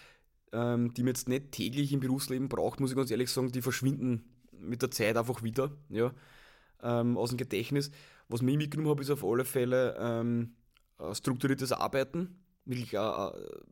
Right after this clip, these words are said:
auch dranbleiben an, an, an, an Themen, Ziele verfolgen und, und man hat meiner Meinung nach ein komplett ein neues,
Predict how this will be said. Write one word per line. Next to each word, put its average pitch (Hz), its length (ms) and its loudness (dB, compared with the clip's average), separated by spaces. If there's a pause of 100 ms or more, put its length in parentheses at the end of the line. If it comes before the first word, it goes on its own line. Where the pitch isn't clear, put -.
(380)
auch 113 180 0
dranbleiben 135 720 2
an, 135 120 -2
an, 104 180 -4
an, 110 140 -4
an 120 160 -4
Themen, 143 440 0 (760)
Ziele 160 320 0
verfolgen 147 440 0
und, 147 200 2
und 127 180 0
man 127 220 2
hat 123 180 -2
meiner 110 220 0
Meinung 127 200 -2
nach 127 100 -6
ein 120 120 -8
komplett 123 680 -4
ein 104 240 -2
neues, 123 640 2